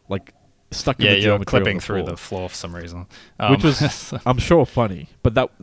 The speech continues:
Speaker 1: like, there was
Speaker 2: Yeah.
Speaker 1: fun there, but not from the game. It was, like, in spite of the game. <laughs> Like
Speaker 2: Yeah, yeah,
Speaker 1: Yeah.
Speaker 2: more or less. What it's like, it's, um, yeah, but it's like, you talk about, like, the day-night cycle and the vampires, like, the fact that they're, like, not very threatening.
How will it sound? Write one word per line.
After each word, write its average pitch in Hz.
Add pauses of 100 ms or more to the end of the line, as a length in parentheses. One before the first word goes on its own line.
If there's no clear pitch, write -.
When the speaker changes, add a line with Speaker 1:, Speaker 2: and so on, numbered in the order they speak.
(340)
Speaker 1:
like, 107
there 123
was 117
Speaker 2:
Yeah. 98
Speaker 1:
fun 143
there, 113
but 101
not 120
from 110
the 98
game. 98
It 92
was, 98 (520)
like, 113
in 120
spite 107
of 92
the 92
game. - (180)
<laughs> 170
Like 117 (1120)
Speaker 2:
Yeah, 95 (220)
yeah, 120
Speaker 1:
Yeah. 104
Speaker 2:
more 104
or 85
less. 87
What 127
it's 120
like, 107
it's, 107
um, 95 (220)
yeah, 123
but 139
it's 135
like, 139
you 156
talk 175
about, 135
like, 110
the 104
day-night 101
cycle 107
and 101
the 101
vampires, 117
like, 98
the 107
fact 117
that 110
they're, 104
like, 95
not 98
very 104
threatening. 147